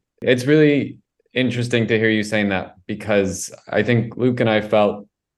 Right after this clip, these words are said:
some, something of that sort. And then th-, there are other people who find it totally impenetrable or off-putting,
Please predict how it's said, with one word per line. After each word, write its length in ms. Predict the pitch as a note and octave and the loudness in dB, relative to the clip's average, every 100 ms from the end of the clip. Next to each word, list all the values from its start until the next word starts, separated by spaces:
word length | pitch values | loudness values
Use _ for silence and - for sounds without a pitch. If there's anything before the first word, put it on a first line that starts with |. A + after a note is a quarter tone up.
| _ | _
some, 400 | - A2 G2 G2 | -8 -4 -4 -6
something 420 | G2+ A2+ G#2 G#2 G2+ | -6 -4 -4 -2 -2
of 120 | F2 | -2
that 240 | F#2 E2+ | -2 -4
sort. 440 | - F#2 F2+ F#2 - | -6 -4 -2 -4 -6
And 80 | A2 | -4
then 160 | A2 | -2
th-, 120 | A2+ A2 | -4 -2
there 120 | A#2+ | 0
are 20 | |
other 140 | B2+ | 0
people 280 | B2+ B2+ A#2+ | -2 -4 -4
who 120 | A#2 | -6
find 280 | A2 A2+ A2 | -4 -4 -4
it 160 | G#2+ G#2 | -4 -6
totally 840 | A2+ G#2+ G#2+ G#2 G#2 G#2 G2+ G2+ | -4 -2 0 0 0 -2 -4 -8
impenetrable 680 | G2+ G#2 G#2 A2 G2+ G#2 F2+ | -8 -8 -4 -2 -2 -4 -2
or 440 | F2+ E2+ E2+ F2 F2 | -2 0 -2 -4 -4
off-putting, 680 | F#2+ - - E2+ D#2+ D#2+ | -4 -4 -6 -6 -8 -10